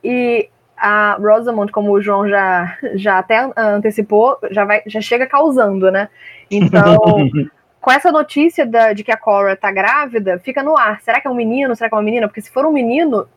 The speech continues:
Speaker 1: é, tudo muda, né? Porque a
Speaker 2: Sim.
Speaker 1: questão toda, a, a trama toda da temporada, que é em relação à herança de Downton, né, de, de não ficar com a Mary por ela ser mulher, ir pro Matthew, que é o,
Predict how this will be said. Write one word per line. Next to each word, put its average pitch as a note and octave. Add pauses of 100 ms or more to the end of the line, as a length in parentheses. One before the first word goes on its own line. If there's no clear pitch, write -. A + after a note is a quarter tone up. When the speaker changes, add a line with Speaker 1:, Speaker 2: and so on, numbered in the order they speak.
(160)
Speaker 1:
é, G#3
tudo D4+
muda, G#3
né? G3+
Porque G3+ (300)
a -
Speaker 2:
Sim. -
Speaker 1:
questão A#3
toda, D4
a, A3
a G#3+
trama F#4+
toda F4
da C#4+
temporada, A3
que A3
é G#3
em G#3
relação G#3
à G3
herança A3+
de G#3+
Downton, G#3+ (400)
né, G#3
de, G3
de F#3 (280)
não A3+
ficar A#3+
com A#3+
a A#3
Mary B3
por A3+
ela G#3+
ser A3+
mulher, A3
ir A3+
pro A#3
Matthew, G#3+
que G#3+
é G#3
o, G#3